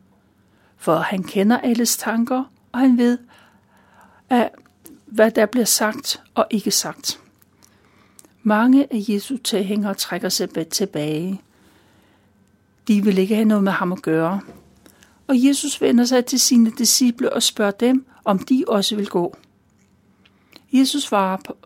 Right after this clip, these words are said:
nej, Simon Peter svarer på alles vegne:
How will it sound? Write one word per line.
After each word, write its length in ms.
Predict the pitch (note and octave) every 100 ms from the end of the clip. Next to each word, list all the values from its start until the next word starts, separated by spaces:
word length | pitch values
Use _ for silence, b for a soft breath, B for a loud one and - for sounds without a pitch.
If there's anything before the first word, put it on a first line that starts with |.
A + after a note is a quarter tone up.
| _
nej, 200 | F#3+ D#3 -
Simon 440 | - - A#3+ G#3 G3
Peter 500 | - - C#4+ C#4 B3
svarer 400 | - F#3+ F3 F3
på 200 | - - -
alles 520 | F#3 F#3 G3 G3 -
vegne: 380 | - B2 - D3